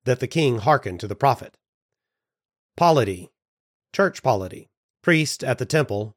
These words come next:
prophets and Levites at synagogues. State polity. Elders and judges with king at the top.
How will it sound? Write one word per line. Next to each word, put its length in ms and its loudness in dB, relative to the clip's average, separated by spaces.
prophets 460 2
and 160 -2
Levites 680 -6
at 160 -8
synagogues. 800 -2
State 380 -2
polity. 400 -6
Elders 460 4
and 120 2
judges 540 0
with 220 -6
king 420 -2
at 120 -16
the 80 -16
top. 380 -2